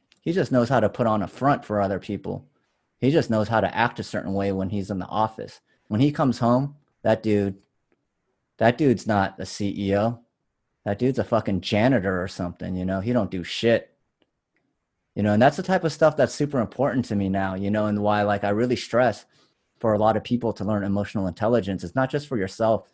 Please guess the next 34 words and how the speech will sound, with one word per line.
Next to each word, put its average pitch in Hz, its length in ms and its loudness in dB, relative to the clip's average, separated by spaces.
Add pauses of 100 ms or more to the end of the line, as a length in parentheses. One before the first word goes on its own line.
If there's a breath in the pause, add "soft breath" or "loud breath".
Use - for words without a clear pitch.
(120)
It's 127 120 -4
for - 140 2
everyone 139 420 2
around 107 360 2
you, 92 220 -4 (180)
for 107 160 -2
every 123 260 2
relationship. 107 840 -2 (1120)
And 113 160 2
if 113 80 0
people 151 260 0
had 165 200 2
stronger 139 360 2
emotional 120 440 2
intelligence, 104 800 -2 (1160)
you 110 140 -2
know, 98 300 0 (140)
both 147 220 6
conservative 120 640 0
and 123 240 2
liberals, 98 580 -2 (420)
they 113 100 2
wouldn't 165 260 0
talk - 280 -2
to 101 160 -2
each 95 120 -4
other 101 200 0
the 101 100 -2
way 104 160 0
they 98 100 -2
talk 110 300 -6
to - 160 -10
each - 140 -10
other. - 320 -10